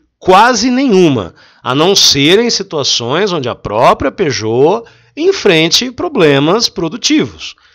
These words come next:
Inclusive, você observa aí que com, é, quase três mil e quinhentos carros, a Peugeot, ela colocou mil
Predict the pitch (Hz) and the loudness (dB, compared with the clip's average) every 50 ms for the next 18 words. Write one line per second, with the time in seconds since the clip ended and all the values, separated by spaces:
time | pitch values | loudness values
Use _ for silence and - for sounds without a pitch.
0 | _ _ _ _ _ _ _ - 139 143 143 151 143 - 131 151 170 165 170 202 | _ _ _ _ _ _ _ -12 -12 -8 -6 -4 -2 -2 0 -2 -2 -2 -2 -2
1 | 180 - - 170 151 127 - - 143 139 139 139 135 117 131 123 127 147 160 151 | -2 -2 -2 -4 -4 -4 -4 -2 0 0 0 0 -2 -2 -2 -2 -2 -2 -4 -4
2 | - 139 127 135 - 135 131 131 131 131 127 123 120 120 117 113 110 107 104 101 | -8 -12 -12 -8 -4 -4 -2 -2 -2 -2 -4 -4 -6 -6 -8 -8 -10 -10 -12 -14
3 | 98 98 _ _ _ _ _ _ _ _ _ _ - 123 127 127 127 127 127 127 | -16 -18 _ _ _ _ _ _ _ _ _ _ -12 -10 -8 -6 -6 -4 -6 -6
4 | 123 123 123 120 117 - - 143 151 170 170 156 - 170 151 156 143 117 127 135 | -6 -6 -8 -8 -10 -8 -2 0 0 0 0 -2 -4 -4 -2 -2 -2 -2 -2 -4
5 | 139 139 135 139 - 127 123 120 117 113 - - - - 117 131 151 175 185 139 | -2 -4 -4 -6 -8 -10 -10 -8 -10 -10 -10 -10 -10 -6 -4 -2 0 0 0 -2
6 | 117 107 87 - - - _ _ _ _ _ _ _ _ _ - 113 113 - - | -4 -8 -10 -10 -12 -12 _ _ _ _ _ _ _ _ _ -12 -12 -12 -6 -4
7 | 151 151 143 123 95 104 127 131 131 139 143 151 156 165 170 170 165 160 151 147 | -2 0 0 -2 -4 -4 -2 -2 0 2 2 2 0 0 0 0 0 0 2 2
8 | 147 147 147 143 135 131 - 151 143 143 135 - - - - 139 143 147 151 147 | 2 0 0 0 -2 -2 -2 -2 0 0 -2 -4 -6 -8 -4 -2 0 2 2 2
9 | 147 147 143 139 139 135 131 131 127 123 120 117 113 113 107 104 104 104 104 - | 2 2 2 2 2 2 2 0 -2 -4 -6 -6 -8 -8 -8 -8 -10 -12 -16 -16
10 | - - - _ _ _ _ - 113 120 131 139 151 170 190 220 240 269 294 302 | -18 -20 -20 _ _ _ _ -16 -12 -8 -6 -4 -2 -2 -2 -2 -2 -2 -4 -6
11 | 277 | -8